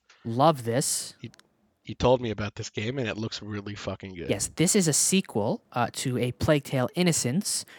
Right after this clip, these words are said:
Speaker 1: which is one of the best games of last gen that everyone should play. Uh, it has a, uh, current gen version and is on Game Pass. Hint, hint.
Speaker 2: <laughs> No, I know, I know, I know.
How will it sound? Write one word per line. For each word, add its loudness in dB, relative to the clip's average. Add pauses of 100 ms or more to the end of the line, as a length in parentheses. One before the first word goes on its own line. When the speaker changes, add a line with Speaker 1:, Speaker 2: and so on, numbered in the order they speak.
(220)
Speaker 1:
which -6
is -2
one 2
of 2
the 0
best 2
games 0
of -4
last 2
gen -4 (420)
that -2
everyone 4
should 0
play. 2 (580)
Uh, -4
it -6
has -2
a, -4
uh, -8
current 0
gen -2
version 0
and 6
is 4
on -2
Game -6
Pass. 2
Hint, -8
hint. 0 (1600)
Speaker 2:
<laughs> -6 (520)
No, -4
I -6
know, -6
I -8
know, -8
I -8
know. -10